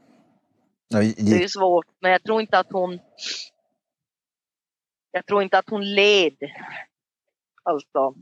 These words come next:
Speaker 2: Utan... Och vad som har hänt, det vet vi egentligen inte, för att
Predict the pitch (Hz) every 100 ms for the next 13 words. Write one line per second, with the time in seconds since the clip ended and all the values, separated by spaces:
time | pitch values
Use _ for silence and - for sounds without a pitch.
0 | _ _ _ _ _ _ _ _ _ _
1 | _ _ _ 165 - 175 156 156 165 _
2 | - - - _ _ 196 196 220 247 247
3 | 226 190 185 208 208 196 - 196 185 214
4 | 233 _ 160 156 147 151 - 156 143 143
5 | - 156 - 160